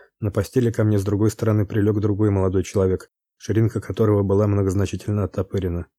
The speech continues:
Почти сразу же я поняла, что мне уже не избежать ни секс-марафона, ни унижения. К тому же первый молодой человек, который до этого махал перед моим лицом стоящим членом, уже схватил меня за ноги и бросил на кровать вниз лицом.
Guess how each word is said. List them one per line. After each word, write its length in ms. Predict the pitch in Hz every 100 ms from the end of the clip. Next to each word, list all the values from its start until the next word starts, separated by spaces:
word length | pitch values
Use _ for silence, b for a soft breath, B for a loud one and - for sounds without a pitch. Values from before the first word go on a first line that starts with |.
| _ _ _ _ _ _ _ _
Почти 300 | - - 113
сразу 340 | - 117 110
же 140 | 104 107
я 120 | 98
поняла, 340 | 107 101 107
что 180 | - 107
мне 180 | 101 104
уже 220 | 101 104
не 160 | 104 101
избежать 480 | 95 104 107 -
ни 80 | 110
секс-марафона, 720 | 95 98 - 104 98 - 107
ни 160 | 104 98
унижения. 720 | 98 95 95 95 90 90 92 _
К 60 | -
тому 260 | 104 110
же 140 | 107 104
первый 320 | 117 107 107
молодой 340 | 104 101 104
человек, 420 | 101 113 104 101
который 320 | - 104 101 101
до 100 | 101
этого 260 | 95 107
махал 340 | 104 98 110 98
перед 220 | 107 101
моим 260 | 101 98
лицом 300 | 98 - 104
стоящим 460 | 90 104 101 - 95
членом, 440 | - 113 107 95 - _ _ _ _
уже 200 | 104 107
схватил 440 | - 117 98 117
меня 240 | 110 107 101
за 160 | 107
ноги 240 | 110 104 98
и 40 |
бросил 380 | 92 104 101 107
на 100 | 101
кровать 380 | 95 98 101 -
вниз 260 | 101 98
лицом. 440 | 104 98 - 92